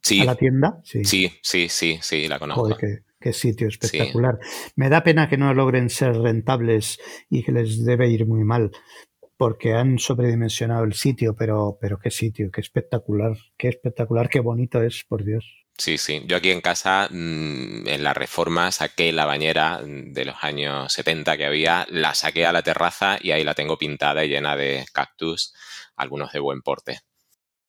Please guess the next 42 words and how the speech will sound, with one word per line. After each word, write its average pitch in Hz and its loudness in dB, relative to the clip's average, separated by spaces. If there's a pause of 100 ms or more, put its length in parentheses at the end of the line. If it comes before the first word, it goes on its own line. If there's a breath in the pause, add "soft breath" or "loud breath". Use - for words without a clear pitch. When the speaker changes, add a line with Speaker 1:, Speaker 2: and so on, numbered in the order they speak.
(400)
Speaker 2:
Pues 123 2
eso, 151 4
en-, 139 4
sí - 0
es 123 2
verdad, 147 0
tienes 120 -2
toda 135 2
la 131 4
razón. 139 2
Lo 131 2
que 123 0
pasa 156 2
es 170 -2
que 160 2
yo 160 4
la 156 4
tengo 160 2
en 127 2
un 143 2
sitio 156 2
un 151 2
poco 151 2
frío 160 4 (400 loud breath)
y 127 4
algunos 131 2
cactus - 0
no, 123 2
no 135 0
aguantan 120 2
el 117 0
invierno, 110 2
así 117 -2
que 131 2 (280 loud breath)
tengo 123 -2
que 127 0
ser 127 -2
selectivo, 110 -2
pero 101 -2
vamos, 110 -4
me 101 -4
encantan. 101 -8